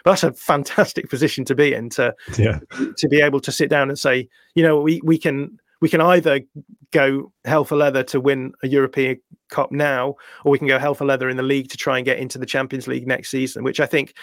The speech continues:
Speaker 1: is the sort of profile thing that would boost Villa, um, i-, incredibly. So,
Speaker 2: Yeah.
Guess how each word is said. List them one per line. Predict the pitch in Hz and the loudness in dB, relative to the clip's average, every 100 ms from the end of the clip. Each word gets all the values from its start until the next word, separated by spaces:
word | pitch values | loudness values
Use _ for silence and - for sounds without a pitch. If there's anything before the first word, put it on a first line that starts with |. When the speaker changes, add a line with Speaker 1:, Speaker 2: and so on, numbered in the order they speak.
| - | -4
Speaker 1:
is | 147 117 | -2 -2
the | |
sort | - 165 | 0 0
of | - | 2
profile | 160 143 147 131 127 | 2 2 2 0 0
thing | 135 127 | -4 -2
that | 127 | -4
would | 120 _ _ 147 135 - | -4 _ _ -20 -20 -2
boost | 143 131 - - _ - - _ 131 | 0 0 -4 -14 _ -20 -20 _ -2
Villa, | 147 131 117 131 - 131 | 2 2 -2 -6 -12 -6
um, | 127 120 123 127 | -4 -6 -10 -10
i-, | - | -8
incredibly. | 127 139 143 131 117 | -6 0 0 0 -4
So, | 117 143 123 123 _ - - - | -2 0 0 -4 _ -20 -20 -6
Speaker 2:
Yeah. | 101 82 | -2 -2